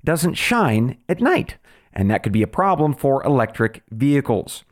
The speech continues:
Fourth, an update on the possible railroad strike and how politics are likely shaping that final agreement. Now, lastly, if you celebrate Thanksgiving with a turkey, you will want to buy it sooner rather than later.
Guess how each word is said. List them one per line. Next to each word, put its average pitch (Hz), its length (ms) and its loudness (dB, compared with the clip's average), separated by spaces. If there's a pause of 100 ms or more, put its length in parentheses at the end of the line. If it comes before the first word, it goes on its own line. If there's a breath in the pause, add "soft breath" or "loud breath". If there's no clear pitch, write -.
(600 loud breath)
Fourth, - 540 -2
an - 140 0
update 180 340 0
on 151 120 0
the 131 60 0
possible 143 540 0
railroad 170 460 0
strike - 480 -4
and 110 100 -2
how 143 140 2
politics 226 520 -2
are 143 80 0
likely 135 380 0
shaping 165 680 0
that 135 260 -2 (100)
final 123 460 0
agreement. 135 480 0 (760 loud breath)
Now, - 60 -4
lastly, 147 500 0
if 123 120 -2
you 240 100 2
celebrate 190 480 0
Thanksgiving 127 520 0
with 107 120 0
a 90 60 -2
turkey, - 560 -4
you 151 240 0
will 180 140 2
want 165 200 0
to 127 80 0
buy 139 280 0
it 135 180 0
sooner 190 480 0
rather 120 360 2
than 139 220 0
later. 156 400 0